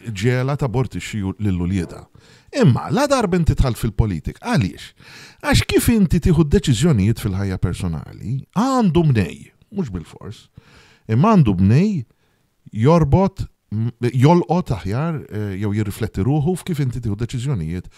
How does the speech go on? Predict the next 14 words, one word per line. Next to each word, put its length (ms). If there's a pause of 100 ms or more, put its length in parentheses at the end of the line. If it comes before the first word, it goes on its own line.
(400)
fil-ħajja 520
pubblika. 400 (100)
Però, 360 (520)
imbagħad 380
għandek 320
il-filosofu 560
Taljan, 480
Benedetto 720
Croce. 420 (880)
Benedetto 500
tfisser 340
imbirek. 600
U 100
dal-imbirek, 1000